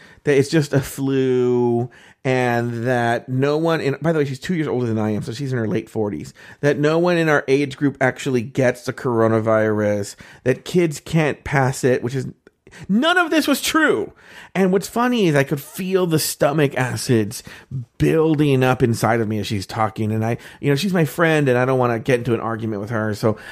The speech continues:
I mean, I did, I mean, I did stand up for science and facts, but I was very calm about it. But I think when you're, when you're holding back like that, I think that it, it, I think that helped hurt.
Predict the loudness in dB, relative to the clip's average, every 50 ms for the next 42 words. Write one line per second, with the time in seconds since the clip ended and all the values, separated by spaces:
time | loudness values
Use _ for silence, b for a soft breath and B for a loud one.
0 | B B 0 2 2 2 2 2 2 -2 -2 2 2 2 4 4 2 2 2 2
1 | 0 -2 -2 -4 -4 -2 0 0 2 2 2 2 0 0 -6 -6 -4 -4 -4 -4
2 | -6 -8 -4 -2 0 2 2 2 2 2 -2 -4 -6 -6 -8 -8 -4 -2 -2 -2
3 | -2 -6 -8 -12 -10 -8 -6 -2 -2 0 0 0 0 0 0 0 -2 -4 -8 -10
4 | -8 -6 -6 -6 -6 -6 -6 -6 -6 -8 -10 -10 B B B B 0 0 0 2
5 | 2 0 0 0 -6 B B B B B B 0 0 0 0 -2 -4 -4 -10 -18
6 | -8 0 0 2 2 2 -2 -2 0 2 2 2 2 2 2 2 2 0 -2 -2
7 | -2 -2 -2 -2 -6 -8 -8 -6 -8 -8 -6 -6 -4 -4 -4 -6 -4 -4 -6 -6
8 | -6 -4 0 2 2 2 0 -2 -6 -8 -4 0 2 2 4 4 2 0 -2 -2
9 | -4 -2 -2 -2 -2 -4 -4 -4 -4 -2 0 0 0 0 0 0 0 -2 -2 -4
10 | -4 -2 0 2 2 0 0 -4 _ -6 -2 0 0 0 -2 -6